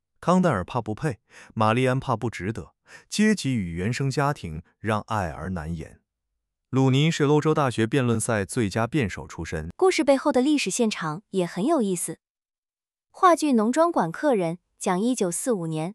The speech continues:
Speaker 2: 被软禁的德国核科学家不知道自己遭窃听，海森堡是算错了还是故意不做，这个问题无解，戏剧重在发问。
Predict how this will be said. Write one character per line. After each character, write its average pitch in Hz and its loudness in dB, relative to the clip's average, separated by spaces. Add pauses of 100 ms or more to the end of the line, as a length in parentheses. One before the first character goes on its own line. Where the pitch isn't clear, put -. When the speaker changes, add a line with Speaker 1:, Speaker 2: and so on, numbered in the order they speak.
(120)
Speaker 2:
被 320 4
软 202 4
禁 269 0
的 226 4
德 196 -2
国 226 0
核 196 -4
科 - -6
学 240 2
家 247 -2
不 277 -2
知 277 -2
道 294 2
自 285 -4
己 185 -4
遭 226 -2
窃 254 0
听， 269 -4 (300)
海 208 0
森 320 0
堡 214 4
是 254 -2
算 277 2
错 294 2
了 170 -2
还 - -6
是 196 -4
故 254 0
意 220 0
不 165 -6
做， 269 -2 (240)
这 381 4
个 277 6
问 247 6
题 220 -2
无 185 0
解， - -4 (260)
戏 233 2
剧 202 4
重 220 2
在 175 -2
发 208 -2
问。 247 4